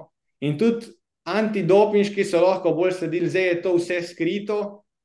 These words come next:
in nimajo nobenega v bistvu pogleda,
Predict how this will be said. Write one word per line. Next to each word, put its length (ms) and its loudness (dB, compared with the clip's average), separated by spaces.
in 180 -4
nimajo 320 2
nobenega 480 0
v 120 0
bistvu 340 -4
pogleda, 540 -2